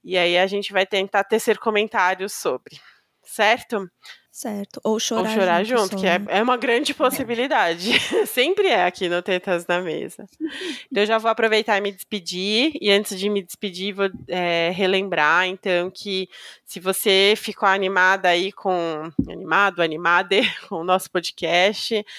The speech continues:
Speaker 1: é, a gente tá voltando, mas a gente precisa de mais apoios, até porque somos cem por cento independentes, a gente depende dos apoios externos, <laughs> não somos patrocinadas.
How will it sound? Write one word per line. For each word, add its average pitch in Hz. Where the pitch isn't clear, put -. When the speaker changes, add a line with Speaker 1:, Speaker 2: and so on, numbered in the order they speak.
Speaker 1:
é, 180
a 180
gente 190
tá 202
voltando, 190
mas 185
a 180
gente 185
precisa 185
de 196
mais 190
apoios, 202
até 196
porque -
somos 196
cem 208
por 214
cento 196
independentes, 185
a 185
gente 185
depende 180
dos 165
apoios 175
externos, 202
<laughs> -
não 214
somos 196
patrocinadas. 190